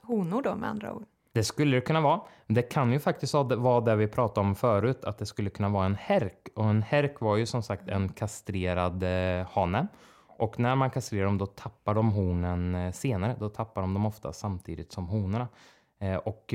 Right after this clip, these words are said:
Speaker 2: man använder ju oftast härkar som, eh, dragdjur. Så att det skulle absolut kunna vara härkar
Speaker 1: Ah.
Speaker 2: eller honor.
Speaker 1: Okej.
Speaker 2: Eh, lite oklart.
Speaker 1: Ja.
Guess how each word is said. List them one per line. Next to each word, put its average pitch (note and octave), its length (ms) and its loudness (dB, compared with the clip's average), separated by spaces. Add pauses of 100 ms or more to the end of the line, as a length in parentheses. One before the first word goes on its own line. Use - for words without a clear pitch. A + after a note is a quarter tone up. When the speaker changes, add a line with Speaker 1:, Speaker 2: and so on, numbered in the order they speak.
(100)
Speaker 2:
man G#2+ 200 2
använder G2+ 460 2
ju A#2 80 2
oftast - 460 -6
härkar F2 400 -6
som, B2+ 400 -2
eh, A2+ 120 -2
dragdjur. F#2+ 500 -2
Så F#2+ 140 -8
att - 160 -12
det A2+ 80 -4
skulle C3 360 0
absolut C#3 440 -2
kunna C#3 180 0
vara G2 420 2
härkar F2 500 -2
Speaker 1:
Ah. - 200 -14
Speaker 2:
eller F#2+ 440 0 (100)
honor. E2+ 440 -4 (460)
Speaker 1:
Okej. G2 500 -8
Speaker 2:
Eh, F#2+ 60 -4
lite A2 280 -4
oklart. - 480 -8 (220)
Speaker 1:
Ja. C#4 260 2